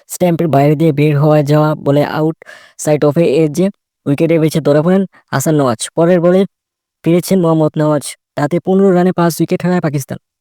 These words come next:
দলের এমন বিপ-, বিপদে হাল ধরার চেষ্টা করেছিলেন অধিনায়ক সালমান আলী আগা, তবে অধিনায়কের উইকেটে তৃতীয় হয়ে ইনিংস বড় করতে পারেননি। উল্টো প্রচুর ডট খেলে দলে চাপ বাড়িয়েছেন। তেইশ বলে নয় রান করা এই ব্যাটার দশক ওভারে ফিরিয়েছেন শেখ মেহেদী।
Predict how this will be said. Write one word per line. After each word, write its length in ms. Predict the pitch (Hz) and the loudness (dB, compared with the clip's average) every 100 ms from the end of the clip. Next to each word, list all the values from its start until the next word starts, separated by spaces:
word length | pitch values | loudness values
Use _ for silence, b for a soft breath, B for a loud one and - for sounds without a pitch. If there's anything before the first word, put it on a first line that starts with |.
| _ _ _ - | _ _ _ 0
দলের 200 | 165 180 | 4 4
এমন 240 | 190 202 | 4 2
বিপ-, 280 | 175 - 180 _ _ _ | 0 -2 -4 _ _ _
বিপদে 360 | 165 151 190 185 | -4 0 2 2
হাল 280 | 165 156 160 | 2 2 2
ধরার 200 | 160 165 | 2 2
চেষ্টা 280 | 165 156 170 | -2 -2 0
করেছিলেন 440 | 156 - 165 175 | 0 -2 -2 0
অধিনায়ক 340 | 147 151 170 | 0 0 -2
সালমান 380 | - 147 151 160 | -4 -4 -2 -4
আলী 340 | - - 151 147 | -4 -2 0 0
আগা, 220 | 131 - _ _ _ _ _ _ _ | 0 -6 _ _ _ _ _ _ _
তবে 160 | 156 160 | -2 2
অধিনায়কের 440 | 151 165 185 180 | 2 2 2 2
উইকেটে 280 | 175 156 185 | 0 0 -2
তৃতীয় 300 | 175 165 180 | -4 -4 0
হয়ে 200 | 175 175 156 | 2 0 0
ইনিংস 280 | 147 165 - | -2 -2 -2
বড় 220 | 151 165 | 0 0
করতে 220 | 170 160 - | 0 -4 -2
পারেননি। 380 | 165 147 131 - _ _ b b b b | -2 -2 -6 -12 _ _ b b b b
উল্টো 240 | 190 196 | 2 2
প্রচুর 340 | 175 180 185 | 0 -2 -2
ডট 240 | 139 156 - | 0 0 0
খেলে 220 | 180 180 | 0 2
দলে 220 | 156 156 | 4 2
চাপ 200 | 160 160 | 2 0
বাড়িয়েছেন। 440 | 135 143 135 135 139 | 0 -2 -2 -6 -6
তেইশ 240 | 160 156 | -2 0
বলে 180 | 175 190 | 2 2
নয় 200 | 175 165 | 2 0
রান 140 | 175 | 0
করা 260 | 185 170 185 - _ - | 0 -2 -2 -6 _ -4
এই 140 | 147 | -2
ব্যাটার 320 | 147 151 180 196 _ _ _ _ _ _ - | 0 2 0 -2 _ _ _ _ _ _ -6
দশক 400 | 143 160 196 - | -2 0 0 0
ওভারে 360 | - 147 165 185 | 0 0 2 0
ফিরিয়েছেন 400 | 160 170 - 208 - _ _ | 0 -2 -2 -4 -6 _ _
শেখ 260 | - 160 151 | -6 -4 -2
মেহেদী। 280 | 143 123 | -2 -2